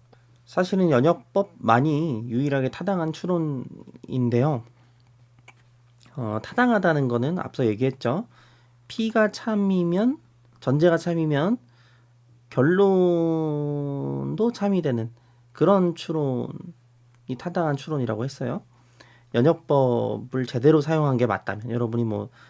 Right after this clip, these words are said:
연역 과정에서 실수한 게 아니라면 그 추론은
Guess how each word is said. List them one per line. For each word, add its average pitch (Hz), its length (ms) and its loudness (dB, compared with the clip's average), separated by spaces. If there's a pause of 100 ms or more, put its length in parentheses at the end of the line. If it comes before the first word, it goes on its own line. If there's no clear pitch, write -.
(180)
연역 120 260 0
과정에서 113 360 0
실수한 185 500 -4
게 170 80 -2
아니라면 120 520 -2 (500)
그 - 140 -2
추론은 131 500 -2